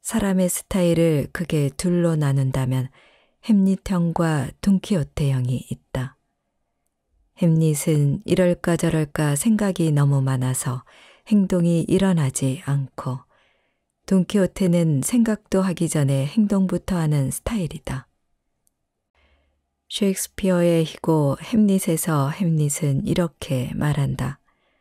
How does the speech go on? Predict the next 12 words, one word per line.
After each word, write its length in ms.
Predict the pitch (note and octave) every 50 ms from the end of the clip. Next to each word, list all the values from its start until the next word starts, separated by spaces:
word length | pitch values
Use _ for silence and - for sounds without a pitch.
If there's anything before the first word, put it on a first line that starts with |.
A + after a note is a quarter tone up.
| _ _ _ _ _ _ _ _ _ _ _ _ _ _ _
사느냐 800 | - - - F3 E3 D#3 D#3+ D#3 D3+ D3+ D3+ D3 C#3+ C3+ - - - -
죽느냐 500 | - - F#3 F#3 F#3 F#3+ F3+ F3+ F3+ F3
그것이 720 | E3+ - E3 D#3 E3+ D#3+ D#3 - - - D#3 D3 C#3+ C3+ -
문제로다. 800 | - F3 F#3 F#3 F#3 - F#3 D#3+ C#3+ B2 A#2+ - B2+ A#2+ - - _ _ _ _ _ _ _ _ _ _ _ _ _ _ _ _ _ _ _ _ _ _ _ _ _ _ _ _ _ _
햄릿의 520 | - A3 G#3 G3+ G3 G3 F#3+ - G3+ F#3+ F3+
아버지 520 | F3 F#3+ E3+ E3 - - E3+ E3 D#3+ - -
엘시노 600 | - F#3 F#3 F3+ - - G3 F#3 F#3 F3+ F3 E3+
국왕이 760 | E3 - D#3+ - E3+ D#3 D3+ D3+ D3 D3 D3 C3+ C3 C#3 - -
갑작스러운 800 | - F3 - - - E3+ - - - - - D#3+ D#3 D3+ C#3+
죽음을 600 | C#3+ - - - - F#3+ E3+ D3 C3+ B2+ C3 C3+ - -
맞이하자 720 | D3 E3 D#3+ - D#3+ D3 C#3 C#3+ - - C3+ C3 C#3 - _ _ _ _ _ _ _ _ _ _ _ _ _ _ _ _ _
삼촌인 800 | - - A#3+ G#3 G3 - G#3+ G3+ F#3 F#3+ F#3 F#3 E3+ D3+ C#3+ -